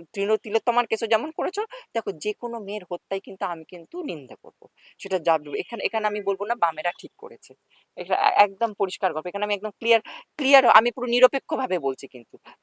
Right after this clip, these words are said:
যে মানে এদের অন্য সময় তোমরা অন্যটা দেখলে এত চেঁচামেচি করো, মানে তোমরা একদম hue and cry, you make hue and cry in case of others, but why you remain quiet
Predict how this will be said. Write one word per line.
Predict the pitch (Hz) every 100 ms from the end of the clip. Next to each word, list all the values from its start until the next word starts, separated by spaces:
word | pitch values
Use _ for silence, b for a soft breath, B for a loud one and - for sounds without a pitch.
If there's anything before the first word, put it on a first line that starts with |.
| 170
যে | 175 220 208 _ -
মানে | 202 208
এদের | 208 214 208 -
অন্য | - 220 226
সময় | 240 233
তোমরা | 226 226
অন্যটা | 208 214 220 247
দেখলে | 208 202 214
এত | 208 190 208 202 -
চেঁচামেচি | 196 208 202 220
করো, | 202 180 165 175
মানে | 185 185 285 B -
তোমরা | 196 202
একদম | 180
hue | 185 208 220
and | 214 -
cry, | 190 180 170 190
you | 202 202
make | 214 -
hue | 214 208
and | 202 -
cry | 202 180 196 B B _ _ _ 208
in | 202 294
case | - 233
of | - 170
others, | 165 165 - -
but | 196 - - 170
why | 196 214 196
you | 185 190
remain | 185 180 190 -
quiet | 175